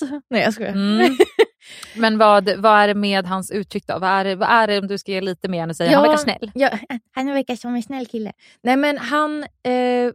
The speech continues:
Speaker 1: eftersom att också han, alltså, jag, okej, blablabla. Så här. Han uttrycker sig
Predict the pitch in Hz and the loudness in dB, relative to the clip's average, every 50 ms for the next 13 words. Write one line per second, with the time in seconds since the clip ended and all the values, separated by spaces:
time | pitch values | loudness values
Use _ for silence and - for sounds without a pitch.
0 | _ _ _ _ - - 262 - - 262 269 269 214 - - 277 - - 302 262 | _ _ _ _ -8 -8 -8 -6 -6 -6 -6 -6 -6 -8 -10 -8 -6 -4 -4 -4
1 | 277 262 247 - 262 262 - 269 - 302 294 - - - _ _ _ _ _ _ | -4 -6 -6 -6 -6 -6 -6 -6 -6 -4 -4 -4 -6 -8 _ _ _ _ _ _
2 | - - _ _ _ _ _ - - - 143 151 _ _ - 202 190 185 147 131 | -20 -20 _ _ _ _ _ -18 -16 -16 -18 -20 _ _ -2 0 0 0 -2 -4
3 | - _ _ _ _ _ _ - - 226 202 - - 202 _ _ _ _ _ _ | -10 _ _ _ _ _ _ -6 -4 -4 -4 -4 -6 -10 _ _ _ _ _ _
4 | - - 294 320 320 302 262 - _ _ _ - 359 349 185 - - - - 339 | -2 0 0 0 0 -2 -6 -12 _ _ _ 0 0 0 0 -4 -6 -4 -4 -4
5 | - _ - 202 175 180 - - - 196 | -4 _ -8 -8 -8 -8 -10 -12 -14 -20